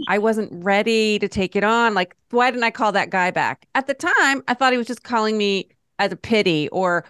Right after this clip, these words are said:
"Who even is that?" Like, three years later, I'm like, "Oh my God, I just realized who that is and what that meant." And, you know, so it's, part of it is I just didn't know,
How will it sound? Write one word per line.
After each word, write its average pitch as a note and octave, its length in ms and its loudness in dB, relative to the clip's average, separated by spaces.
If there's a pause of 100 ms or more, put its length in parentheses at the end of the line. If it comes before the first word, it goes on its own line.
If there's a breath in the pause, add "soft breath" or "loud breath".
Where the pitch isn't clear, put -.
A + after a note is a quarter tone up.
"Who C#4+ 140 -6
even B3 220 -2
is A#3 240 -2
that?" G3 240 -2
Like, A3 160 -4
three C#4+ 240 -4
years B3+ 240 0
later, C4 260 4
I'm A3+ 80 0
like, G#3+ 300 0
"Oh C5+ 320 6
my E4 120 2
God, C5 300 2
I D4 60 2
just A#4+ 240 -4
realized E4+ 360 4
who D#4+ 140 -4
that C4+ 220 2
is A4+ 420 -2
and A#3 160 -6 (360 soft breath)
what D#4+ 280 0
that C4 220 4
meant." G#4 540 2
And, A#3+ 260 -2 (420 loud breath)
you D#4+ 140 -2
know, A#3 280 4
so C#4+ 220 0
it's, - 260 -4 (200)
part E4+ 320 0
of B3+ 80 -2
it A#3+ 80 2
is G3 480 -2 (640)
I C4 80 0
just F4+ 180 -4
didn't C4+ 240 -4
know, G3 640 -2